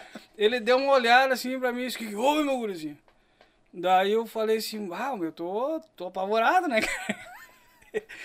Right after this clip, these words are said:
E ele disse assim, "Não, não, não, não dá bola." Daí ele falou um pra um, "Sobe lá, esquece." Pau no cu, hein? "Sobe lá e, e pega e faz a tua.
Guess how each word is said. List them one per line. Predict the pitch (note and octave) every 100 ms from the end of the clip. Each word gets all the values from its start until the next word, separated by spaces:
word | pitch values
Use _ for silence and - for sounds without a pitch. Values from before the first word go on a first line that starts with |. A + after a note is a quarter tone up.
| - - -
E | G3 G#3
ele | A3 A#3
disse | A3
assim, | A3 B3
"Não, | C4 D#4
não, | D#4 D4
não, | C#4+
não | C4
dá | B3+
bola." | B3 A#3+ G#3 D3+
Daí | E3
ele | F3+
falou | G#3 G3 G#3
um | G#3
pra | F#3+
um, | G3 E3+ -
"Sobe | - C4+ C#4 C4+
lá, | C4+
esquece." | C4 - C#4 C#4 A#3 G#3 D#3 _ _ _ _ - - _
Pau | F#3+ F#3
no | F#3
cu, | F#3+ G#3
hein? | G#3 - - F3 F5+ F#5
"Sobe | - C4+ C#4 C#4
lá | C4+ C#4+
e, | C4+ B3 A#3+ A#3
e |
pega | G3+ A#3 C4
e | C4
faz | - B3+
a | B3
tua. | G#3 A3 D#3+